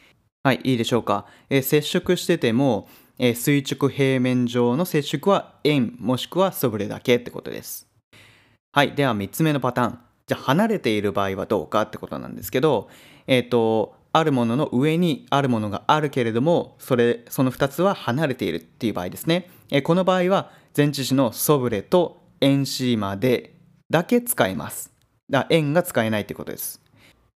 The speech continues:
例文を見ていきましょう。No saltes encima de la cama. No saltes encima de la cama.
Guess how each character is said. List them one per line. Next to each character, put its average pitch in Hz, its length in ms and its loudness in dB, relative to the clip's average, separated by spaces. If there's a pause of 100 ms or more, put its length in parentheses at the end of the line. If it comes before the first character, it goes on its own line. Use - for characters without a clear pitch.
(120)
例 156 160 4
文 160 180 0
を 151 60 0
見 151 120 0
て 120 80 0
い - 40 -2
き - 80 -10
ま 98 100 -2
し - 100 -4
ょ 101 280 0
う。 - 40 -20 (1300)
No 151 120 4
saltes 139 760 0
encima 135 520 2
de 123 100 0
la 117 80 0
cama. 117 380 0 (1300)
No 123 160 2
saltes 143 760 0
encima 131 520 2
de 117 120 2
la 110 80 -2
cama. 107 380 0